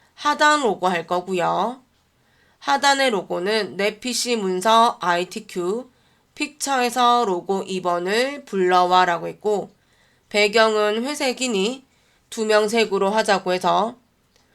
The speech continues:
체크하셔야 투명색이고 색 동그라미. 그래야 경로가 나오겠죠?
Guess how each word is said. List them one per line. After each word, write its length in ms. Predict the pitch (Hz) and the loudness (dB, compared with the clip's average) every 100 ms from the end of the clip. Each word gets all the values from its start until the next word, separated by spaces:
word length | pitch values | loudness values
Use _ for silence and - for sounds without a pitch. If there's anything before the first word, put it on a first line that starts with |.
| _ _ _ _ | _ _ _ _
체크하셔야 1120 | - 285 - 220 214 226 214 196 196 196 196 190 | -8 -6 -2 0 2 4 6 6 6 4 2 0
투명색이고 1300 | - 185 196 196 202 208 185 180 196 214 240 285 302 _ _ _ - | -4 -2 2 2 2 0 0 -2 2 4 6 4 -2 _ _ _ -16
색 460 | - 294 294 _ | -6 -4 -6 _
동그라미. 880 | 202 180 180 175 180 180 175 175 185 _ _ _ _ _ _ _ | -4 -2 -2 -2 2 2 2 -4 -12 _ _ _ _ _ _ _
그래야 560 | 226 233 226 214 214 214 | 2 4 8 10 8 6
경로가 500 | 202 208 214 202 190 | 2 4 4 6 6
나오겠죠? 720 | 180 185 190 208 190 220 | 6 4 2 -2 -2 -2